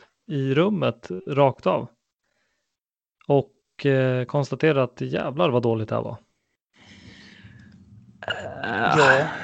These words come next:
Speaker 2: ja, alltså vi, om vi, om vi ska dela, ja, jag var ju rätt nöjd med första halvlek. Den tycker jag fick liksom bra betyg så. Eh, eller den såg ut som man,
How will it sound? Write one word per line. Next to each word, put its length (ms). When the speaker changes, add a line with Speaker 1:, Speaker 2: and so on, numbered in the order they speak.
Speaker 2:
ja, 340
alltså 200
vi, 340
om 300
vi, 320
om 240
vi 80
ska 160
dela, 680
ja, 120
jag 160
var 80
ju 200
rätt 200
nöjd 200
med 120
första 280
halvlek. 440
Den 100
tycker 180
jag 100
fick 200
liksom 520
bra 360
betyg 360
så. 240
Eh, 380
eller 120
den 160
såg 160
ut 140
som 160
man, 340